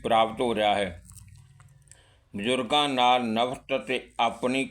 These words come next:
ਘਾਲ ਕਮਾਈ ਦਾ ਨਾਮ ਰਸ ਦੀ ਪ੍ਰਾਪਤੀ ਦੀ ਸੂਖਮ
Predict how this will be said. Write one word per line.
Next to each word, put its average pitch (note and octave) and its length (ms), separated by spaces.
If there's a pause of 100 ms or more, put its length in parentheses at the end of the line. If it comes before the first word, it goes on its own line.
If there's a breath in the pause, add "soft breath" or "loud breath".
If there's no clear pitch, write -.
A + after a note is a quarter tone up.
(100)
ਘਾਲ A#2 340
ਕਮਾਈ A2+ 480
ਦਾ A#2 160
ਨਾਮ A2 440
ਰਸ A2+ 200
ਦੀ A#2 120
ਪ੍ਰਾਪਤੀ G#2+ 540
ਦੀ A#2+ 340 (500 soft breath)
ਸੂਖਮ B2 920